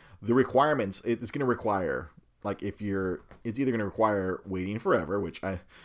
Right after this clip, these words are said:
like, the, the joke was, if you're a free-to-play player, you'll get Galactic Legend Kylo Ren in, uh, twenty twenty-four.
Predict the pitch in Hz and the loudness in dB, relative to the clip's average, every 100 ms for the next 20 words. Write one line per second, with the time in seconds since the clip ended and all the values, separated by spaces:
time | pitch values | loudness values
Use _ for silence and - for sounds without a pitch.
0 | - - 90 98 95 95 113 113 101 90 | -10 -6 -4 -2 -2 2 6 6 4 2
1 | 87 110 101 117 113 120 117 107 90 82 | 2 -2 -2 0 2 4 2 0 -2 -2
2 | 85 95 95 101 107 - 82 95 95 101 | -4 -4 -2 0 -2 -4 -10 -4 -2 -4
3 | 101 90 90 92 90 92 87 82 82 82 | -4 -4 -4 -4 -2 0 0 0 -2 -4
4 | 90 85 82 78 78 78 85 78 76 73 | -6 -6 -6 -6 -6 -8 -8 -8 -10 -10
5 | - - | -12 -14